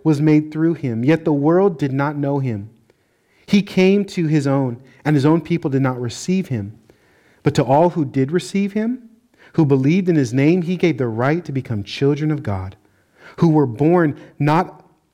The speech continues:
of blood, nor of the will of flesh, nor of the will of man, but of God. And the Word, well, the Word became flesh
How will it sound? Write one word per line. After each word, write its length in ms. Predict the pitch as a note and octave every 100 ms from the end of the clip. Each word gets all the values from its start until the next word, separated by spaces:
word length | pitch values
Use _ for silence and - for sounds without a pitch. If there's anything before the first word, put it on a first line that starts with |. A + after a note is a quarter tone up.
| _ _ _ _ _ _ _ _ -
of 180 | F3 C#3+
blood, 400 | D#3+ F3 E3 C3
nor 340 | C3+ D3+ F3+
of 120 | E3+
the 100 | D3
will 180 | C#3+ D3+
of 140 | C3 -
flesh, 380 | E3+ D3+ C3 - - -
nor 320 | D3+ D#3+ G3+
of 140 | F3+ D3
the 80 |
will 200 | C3+ D#3
of 120 | F3+ E3
man, 360 | D3 B2+ A#2 - - -
but 100 | A#2+
of 160 | G#2+ A2
God. 360 | A#2+ A2 G2 - _ _ _ _ _ _ _ _ _ - D3
And 100 | B2+
the 60 |
Word, 560 | A2 C3 D3 F3 - _ -
well, 80 | A#2
the 80 |
Word 260 | A#2 B2+ C#3
became 360 | C#3 C3+ B2+ A2
flesh 600 | - C3 C3+ A#2+ -